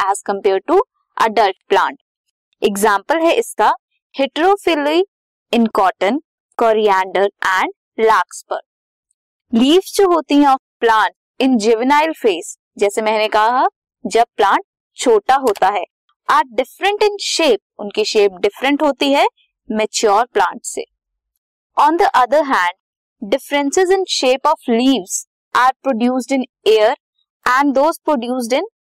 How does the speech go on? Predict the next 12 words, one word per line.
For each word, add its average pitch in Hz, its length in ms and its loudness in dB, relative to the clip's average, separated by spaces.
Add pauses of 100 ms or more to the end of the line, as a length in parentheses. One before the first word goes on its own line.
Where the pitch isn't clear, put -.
(300)
water। 208 360 0 (880)
जो 226 240 0
लीव्स 277 640 0
हैं, 302 220 0 (340)
वाटर 220 520 0
में 381 160 2
जो 370 140 2
ग्रो 311 180 0
करते 277 340 -2
हैं 262 120 2
प्लांट 220 400 -2
उनकी 214 420 -2